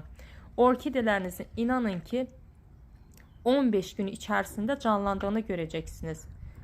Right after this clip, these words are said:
Böyle yaprak diplerine, gövdeye toplanan suyu da süzün, üzerinde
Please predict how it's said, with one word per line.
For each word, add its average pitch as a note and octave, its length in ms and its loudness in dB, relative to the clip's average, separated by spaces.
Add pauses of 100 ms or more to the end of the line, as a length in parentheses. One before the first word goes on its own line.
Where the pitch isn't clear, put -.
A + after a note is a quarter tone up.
(520)
Böyle B3 360 2 (180)
yaprak A3+ 400 0
diplerine, F#3+ 540 0
gövdeye G#3+ 760 4 (180)
toplanan F#3+ 440 -4
suyu A#3+ 400 -4
da A#3 220 0 (440)
süzün, G#3+ 600 -2 (300)
üzerinde F#3 480 0